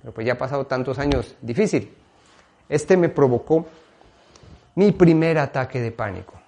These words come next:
¿Te acuerdas que te mencioné siete de febrero del noventa y siete? Días antes había ido donde este psicoanalista, que debido a sus pésimos procedimientos y antiéticos de sumo yo, me desató ese primer ataque de pánico.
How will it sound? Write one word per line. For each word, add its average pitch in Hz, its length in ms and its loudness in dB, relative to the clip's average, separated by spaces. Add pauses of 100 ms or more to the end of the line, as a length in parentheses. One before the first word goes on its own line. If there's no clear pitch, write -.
(500)
¿Te 131 100 -8
acuerdas 147 580 0
que 135 140 -4
te 131 120 -4
mencioné 127 720 -6
siete 131 400 -4
de 135 100 2
febrero 131 440 -2
del 123 180 0
noventa 110 340 -10
y 107 60 -8
siete? 196 520 -4 (760)
Días 175 260 2
antes 190 320 0
había 135 220 2
ido 143 140 2
donde 120 240 0
este 131 180 -4
psicoanalista, 131 920 -4 (720)
que 147 140 4
debido 143 320 6
a 135 60 2
sus 120 160 -4
pésimos 143 580 -2
procedimientos 135 960 -2 (220)
y 131 80 -2
antiéticos 131 760 -2
de 117 80 -4
sumo 127 240 -6
yo, 131 300 0 (140)
me 131 100 -4
desató 139 460 -2
ese 151 180 -4
primer 113 360 -6
ataque 101 380 -8
de 95 80 -8
pánico. 95 420 -18